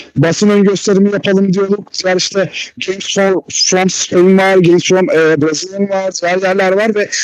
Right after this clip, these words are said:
hepsi kendi bootlarında fuar yapıyorlar, özel, e, eventler yapıyorlar. Biz de bunları yapalım dedik. Hatta dedik burada işte ben, biz kendi stüdyomuz için M S I'den bilgisayar falan alabildik. Diğer stüdyolar için dedik şey yapalım.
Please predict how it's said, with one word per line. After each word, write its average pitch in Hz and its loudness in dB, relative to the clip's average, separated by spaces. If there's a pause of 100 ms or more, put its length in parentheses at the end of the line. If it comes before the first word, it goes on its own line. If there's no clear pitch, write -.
(180)
hepsi 202 0
kendi 185 0
bootlarında 185 2 (380)
fuar 180 0
yapıyorlar, 180 0
özel, 160 0
e, 147 0 (500)
eventler 160 -2
yapıyorlar. 175 0
Biz - -8
de 196 -2
bunları 170 -4
yapalım 139 0
dedik. 151 -4 (400)
Hatta 156 0
dedik 170 2
burada 151 2
işte 131 2
ben, 143 0 (160)
biz - -4
kendi 151 2
stüdyomuz 160 2
için 165 2
M 143 4
S 151 0
I'den 151 4
bilgisayar 151 0
falan 160 0
alabildik. 160 2
Diğer 143 2
stüdyolar 143 0
için 165 0
dedik 156 0
şey 143 -2
yapalım. 156 0